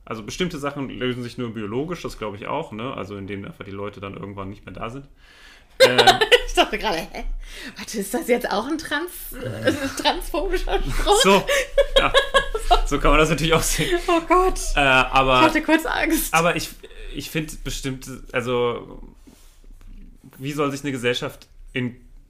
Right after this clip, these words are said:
Speaker 1: kürzerer Zeit als einem Lebenszyklus weiterentwickeln, wenn man den Leuten nicht die Möglichkeit gibt, auch
Speaker 2: Genau.
Speaker 1: zu sagen, „Okay, ich bin falsch.
Speaker 2: Ja.
Speaker 1: Oder ich bin falsch, ich, ich hab vielleicht einen Fehler gemacht.“
Speaker 2: Ja,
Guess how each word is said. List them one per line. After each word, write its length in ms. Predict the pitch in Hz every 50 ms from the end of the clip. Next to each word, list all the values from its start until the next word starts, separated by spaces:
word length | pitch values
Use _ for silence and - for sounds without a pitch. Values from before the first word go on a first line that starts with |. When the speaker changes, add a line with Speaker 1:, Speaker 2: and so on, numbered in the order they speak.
| _ _ -
Speaker 1:
kürzerer 560 | - - 196 226 - - - - 123 123 123
Zeit 280 | - - 131 131 127 -
als 200 | 123 113 - -
einem 240 | 123 123 123 120 120
Lebenszyklus 1500 | 110 123 160 147 127 104 - - - - - - - - - - - - 127 117 - - 113 117 120 - - - -
weiterentwickeln, 840 | 117 113 120 - 113 107 95 104 110 104 123 117 113 113 113 110 117 -
wenn 220 | 117 107 113 110 110
man 140 | 110 110 104
den 120 | 107 101
Leuten 320 | 104 107 110 110 - 107
nicht 180 | 104 104 - -
die 80 | 110 101
Möglichkeit 640 | 98 98 104 107 104 - - 104 - - 101 101 -
gibt, 180 | - 101 - -
auch 60 | -
Speaker 2:
Genau. 200 | - 208 185 170
Speaker 1:
zu 40 | -
sagen, 240 | 98 98 98 98 101
„Okay, 180 | 98 - - 95
ich 80 | -
bin 80 | - -
falsch. 420 | - - - - - - - - _
Speaker 2:
Ja. 140 | - 180 170
Speaker 1:
Oder 100 | - 50
ich 100 | - -
bin 100 | - -
falsch, 200 | - - - -
ich, 120 | - - - - - -
ich 120 | - -
hab 100 | 110 - 101 95 92 -
vielleicht 220 | - 104 104 - -
einen 80 | -
Fehler 160 | - - -
gemacht.“ 300 | - - - - - - - -
Speaker 2:
Ja, 220 | - 175 170 -